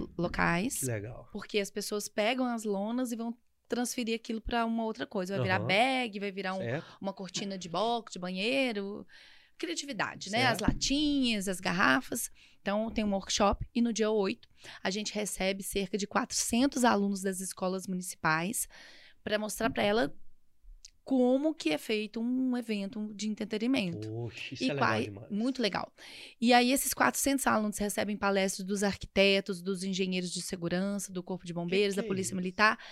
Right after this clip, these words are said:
Speaker 1: da comunicação, pra mostrar pra ele, e do Thiago de Brito, né, que é um
Speaker 2: Aham.
Speaker 1: empreendedor. Ele teve um sonho, idealizou e realizou. Então, é a oportunidade desses jovens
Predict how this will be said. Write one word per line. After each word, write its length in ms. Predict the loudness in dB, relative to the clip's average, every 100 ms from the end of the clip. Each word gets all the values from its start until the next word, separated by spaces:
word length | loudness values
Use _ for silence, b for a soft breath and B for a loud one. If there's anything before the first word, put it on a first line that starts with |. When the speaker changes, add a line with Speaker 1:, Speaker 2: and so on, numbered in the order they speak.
| B
Speaker 1:
da 300 | 4 8 8
comunicação, 1160 | 6 -2 -6 -6 -10 -10 -6 -2 -2 -2 -4 -8 -14 B B B
pra 140 | 2 4
mostrar 340 | 4 4 2
pra 160 | 4 4
ele, 180 | 4 2
e 120 | 2
do 120 | 2
Thiago 280 | 2 4 2
de 80 | 0
Brito, 360 | -2 -2 -2 -4
né, 160 | -4
que 120 | -2
é 60 | -2
um 40 |
Speaker 2:
Aham. 80 | -2
Speaker 1:
empreendedor. 680 | -2 0 2 4 6 4 0 B B
Ele 160 | -2 0
teve 220 | 0 -2
um 80 | -2
sonho, 640 | -4 -2 0 2 2 2 -2 b
idealizou 640 | -6 0 0 2 2 2 0 B B
e 80 | -2
realizou. 560 | -2 -2 2 2 0 B B B
Então, 220 | 2 4
é 60 | 6
a 60 |
oportunidade 640 | 4 4 4 2 4 2 2
desses 440 | 0 0 0 2
jovens 680 | 6 8 8 6 0 -2 -4